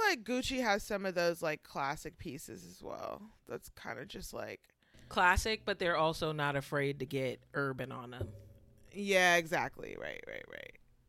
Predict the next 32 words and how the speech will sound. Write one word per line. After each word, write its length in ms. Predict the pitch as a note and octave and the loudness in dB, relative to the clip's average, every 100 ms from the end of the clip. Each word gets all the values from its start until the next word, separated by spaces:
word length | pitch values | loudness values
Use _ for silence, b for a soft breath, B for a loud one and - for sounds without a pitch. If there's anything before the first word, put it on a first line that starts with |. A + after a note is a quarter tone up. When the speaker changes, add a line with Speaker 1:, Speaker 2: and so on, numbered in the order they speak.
| - | 2
Speaker 1:
And 160 | A3 | 4
I 120 | G#3 F#3+ | 8 8
would 160 | F#3+ | 8
agree. 320 | F3 D3 C#3 - | 4 0 -8 -2
I 120 | D#3 | 0
would 140 | F#3 E3+ | 2 0
agree 220 | A#2 C#3+ | -2 -6
with 140 | C3 | -6
that 140 | G2 A2 | -4 2
Speaker 2:
I 60 | |
Speaker 1:
about 80 | E3 | 4
Speaker 2:
definitely 500 | E3 F3+ - G3+ F#3+ | 4 2 2 0 0
Speaker 1:
my 40 | F#3+ | -2
Speaker 2:
feel 180 | - F3 E3 D#3+ | 0 0 0 0
Speaker 1:
friend. 20 | |
Speaker 2:
like 400 | D3 D3 C#3+ C#3+ | 0 0 -4 -6
Gucci 640 | D3 D3 - D#3+ C#3+ C#3 | -4 -4 -6 -6 -6 -8
is 1080 | C3+ C3+ C3 B2+ B2+ B2 B2+ - - - - _ | -6 -4 -4 -4 -4 -6 -10 -12 -12 -14 -18 _
the 220 | E3+ D3 C3+ | -8 -2 0
designer 480 | C#3 C3+ B2+ C3 | 0 0 -2 -4
for 200 | B2+ C#3 | -6 -8
Black 340 | B2+ - B2+ - | -8 -8 -8 -6
people. 400 | - - - D3+ - _ _ | -6 -6 -10 -10 -14 _ _
Speaker 1:
Ooh, 1160 | A#3 C#4+ D4 C#4+ B3+ A3+ G3 F3+ D#3+ D3 C3 A2+ - | -2 0 0 0 0 0 0 0 -2 -4 -4 -6 -2
excellent 420 | G#3 - G3+ F3+ | -4 -2 -4 -2
observation. 760 | C3+ C3+ C3+ A2 C#3 - C2+ - | -2 -2 -4 -2 -2 -4 -8 0
Speaker 2:
I 300 | C#3 E3 F3+ - - | 6 8 8 2 -2
think 360 | G3 G#3 G3+ - | 0 0 -2 2
that, 260 | F3+ E3+ | 4 4
'cause 160 | G#3+ G3+ | 2 2
I'm 140 | G#3+ | 2
like, 240 | A3+ G#3+ | 2 0